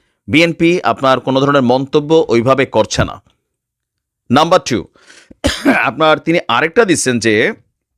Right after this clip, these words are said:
আহ, শহীদ প্রেসিডেন্ট জিয়াউর রহমান তার ক্ষমতাকে কুক্ষিগত করে রাখতে, শব্দটা বুঝছেন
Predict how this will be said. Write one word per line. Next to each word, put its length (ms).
আহ, 360
শহীদ 260
প্রেসিডেন্ট 400
জিয়াউর 340
রহমান 440
তার 160
ক্ষমতাকে 680
কুক্ষিগত 640
করে 260
রাখতে, 300
শব্দটা 460
বুঝছেন 380